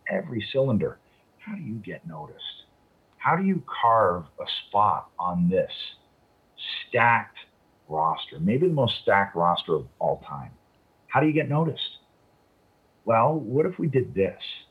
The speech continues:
And you have six people with the same mindset, and then you throw in Rhino and Spike Dudley and Lita and, and Mike,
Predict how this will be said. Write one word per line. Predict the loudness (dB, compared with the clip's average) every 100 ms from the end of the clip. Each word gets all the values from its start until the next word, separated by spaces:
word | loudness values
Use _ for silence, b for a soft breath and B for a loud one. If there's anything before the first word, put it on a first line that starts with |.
| _ _ _ 0
And |
you | 2
have | 4 0 -4 -4
six | -4 -4 -6
people | -2 0 0 0
with | 0 -2
the | -8 0
same | 2 4 4
mindset, | 4 2 0 0 0 0 0
and | 0 2
then | 4
you | 2 0
throw | 2 4 6
in | 4 2 0 B B B B
Rhino | 0 4 6 6 4 2
and | -4
Spike | -2 -2 2
Dudley | 4 4 4 2 0
and | 0 2
Lita | 4 4 2
and, | 2 2 0
and | 0 2
Mike, | 2 0 -6